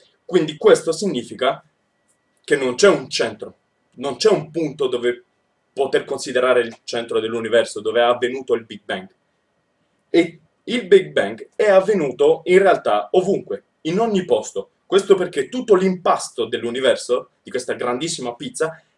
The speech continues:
era al, pizza all'uvetta, era al centro, in un unico, non al centro, era tutto quanto in un unico punto, ed è rimasto tutto quanto in un unico punto, semplicemente l'impasto è diventato,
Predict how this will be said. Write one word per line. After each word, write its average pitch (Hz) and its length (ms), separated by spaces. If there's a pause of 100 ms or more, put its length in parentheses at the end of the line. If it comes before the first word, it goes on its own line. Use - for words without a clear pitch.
(180)
era 214 420
al, 127 260
pizza - 260
all'uvetta, 139 520 (380)
era 202 320
al 180 240
centro, 147 580
in 190 260
un 214 220
unico, 262 460
non 240 240
al 147 100
centro, 110 340
era 247 380 (200)
tutto 294 280
quanto 196 300
in 175 100
un 185 140
unico 185 280
punto, 143 380
ed 180 140
è 254 100
rimasto 247 400
tutto - 240
quanto 180 300
in 196 80
un 185 140
unico 190 260
punto, 202 280
semplicemente 214 680
l'impasto 196 460
è - 20
diventato, 156 640